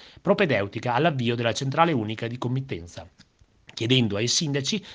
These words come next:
oltre al numero di richieste da soddisfare, proposte sulla modalità per garantire agli enti aderenti l'accesso alla centrale di committenza. Entro il quindici settembre non sono pervenute comunicazioni in merito e così la Giunta è andata avanti.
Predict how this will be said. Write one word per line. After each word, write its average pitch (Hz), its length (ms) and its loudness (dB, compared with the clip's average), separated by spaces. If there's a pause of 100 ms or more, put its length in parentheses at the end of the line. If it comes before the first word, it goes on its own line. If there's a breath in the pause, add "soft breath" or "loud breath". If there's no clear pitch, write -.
(160 loud breath)
oltre 107 340 -2
al 92 80 -4
numero 117 260 4
di 95 100 -4
richieste 123 400 -2
da 95 120 -6
soddisfare, 101 640 -6 (320 loud breath)
proposte 123 560 0
sulla 110 240 -4
modalità 113 480 2
per 117 160 -6
garantire 123 600 0
agli 110 200 -4
enti 127 260 0
aderenti 113 580 -2 (160 loud breath)
l'accesso - 560 -2
alla 151 200 2
centrale 123 440 -6
di 98 100 -10
committenza. 113 680 -8 (560 loud breath)
Entro 135 300 6
il 104 120 2
quindici 113 360 0
settembre 175 540 0
non 185 160 2
sono 185 240 2
pervenute 127 500 0
comunicazioni 113 640 0
in 139 80 4
merito 87 400 -4
e 123 40 -6
così 139 240 0
la 151 120 -2
Giunta 98 380 -8
è 127 80 -2
andata 143 300 0
avanti. 87 460 -2